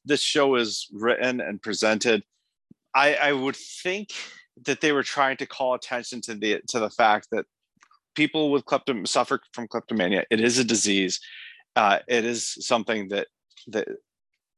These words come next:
we need to recognize as a mental health condition and not blame people for necessarily. Um, but that, I mean, I guess that's, that's what I'm getting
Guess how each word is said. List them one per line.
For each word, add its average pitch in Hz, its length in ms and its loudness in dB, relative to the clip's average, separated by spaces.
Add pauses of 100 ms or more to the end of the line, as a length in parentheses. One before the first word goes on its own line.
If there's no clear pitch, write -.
(120)
we 120 140 4
need 113 200 2
to 110 100 -2
recognize 107 600 2
as 90 100 -4
a 95 60 -4
mental 98 240 -4
health 101 220 2
condition 107 480 -4
and 98 140 -8
not 92 280 0
blame 95 240 -2
people - 340 -6
for 123 300 2
necessarily. 123 640 -2 (560)
Um, 92 480 2 (680)
but 131 240 4
that, 139 320 2
I 139 60 2
mean, 131 140 0 (120)
I 139 120 2
guess 160 260 -2
that's, 120 240 -6 (100)
that's 113 220 -6
what 107 180 0
I'm 101 160 0
getting 87 340 -8